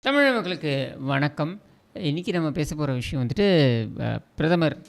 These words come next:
மோடி அவர்கள் பதவியேற்றுக் கொண்டிருக்கிறார். அவருடைய பதவியேற்பு விழா எல்லாரும் பார்த்திருப்போம். அதுல வந்துட்டு கிட்டத்தட்ட எழுபத்திரெண்டு, அ, அமைச்சர்கள் பதவியேற்றுக் கொண்டிருக்கிறார்கள். அதுல வந்துட்டு கேபினட் அமை-, அந்தஸ்து பெற்ற அமைச்சர்கள், அது மட்டும் இல்லாம,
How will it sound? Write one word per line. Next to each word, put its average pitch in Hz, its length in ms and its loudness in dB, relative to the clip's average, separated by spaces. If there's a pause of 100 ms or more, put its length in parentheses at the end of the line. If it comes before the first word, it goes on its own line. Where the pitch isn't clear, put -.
(220)
மோடி 175 240 -2
அவர்கள் 151 460 -4
பதவியேற்றுக் 143 540 -2
கொண்டிருக்கிறார். 131 720 0
அவருடைய 131 460 -6
பதவியேற்பு 139 600 -4
விழா 131 280 4
எல்லாரும் 135 380 2
பார்த்திருப்போம். 127 560 0
அதுல 139 360 0
வந்துட்டு 139 540 4
கிட்டத்தட்ட 143 340 -2
எழுபத்திரெண்டு, 131 760 4 (440)
அ, 117 340 4
அமைச்சர்கள் 147 680 0 (140)
பதவியேற்றுக் 127 500 0
கொண்டிருக்கிறார்கள். 113 800 -2
அதுல 139 240 -4
வந்துட்டு 135 600 -2 (420)
கேபினட் 175 360 2 (160)
அமை-, 139 200 -2
அந்தஸ்து 139 420 0
பெற்ற 139 300 0
அமைச்சர்கள், 135 640 -2
அது 156 160 -4
மட்டும் 147 240 -2
இல்லாம, 143 480 -4